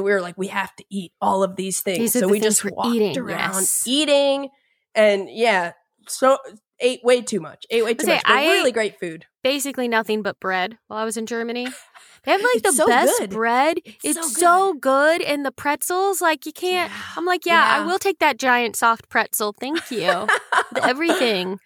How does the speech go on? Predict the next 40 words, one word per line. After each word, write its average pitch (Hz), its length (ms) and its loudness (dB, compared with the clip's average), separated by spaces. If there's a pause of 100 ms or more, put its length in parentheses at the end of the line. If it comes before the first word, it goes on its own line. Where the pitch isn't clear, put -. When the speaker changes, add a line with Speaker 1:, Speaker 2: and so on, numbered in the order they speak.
(200)
Speaker 2:
I 226 40 0
ate 240 160 2
so 254 40 0
Speaker 1:
Yeah. 269 200 6
Speaker 2:
much 233 200 0
bread, 208 260 4
and 185 240 -2 (140)
I 180 140 2
loved 180 440 -4
every 180 220 -6
moment 180 320 -10
of 180 100 -8
it. 185 200 -10 (600)
Speaker 1:
Yeah. 247 540 4
At 220 200 0 (220)
every 269 320 0
opportunity 247 680 0
you 220 160 -8
can 208 180 -6
get 202 380 -4
bread 202 480 0
there, 214 260 2
it's 190 180 -6
so 196 200 -2
good. 196 340 -2 (340)
Speaker 2:
Yeah. - 100 -14
Speaker 1:
Ugh, 233 240 0 (360)
lo-, 247 280 0
lots 349 340 4
of, 320 140 -2
like, 247 220 0
really 233 260 0
good 208 300 -6
eats. 208 420 -8 (360)
Um, 214 460 2
but, 254 180 2
Speaker 2:
Yes. - 80 -10
Speaker 1:
like, 240 160 2
besides, 294 460 2
like, 247 200 0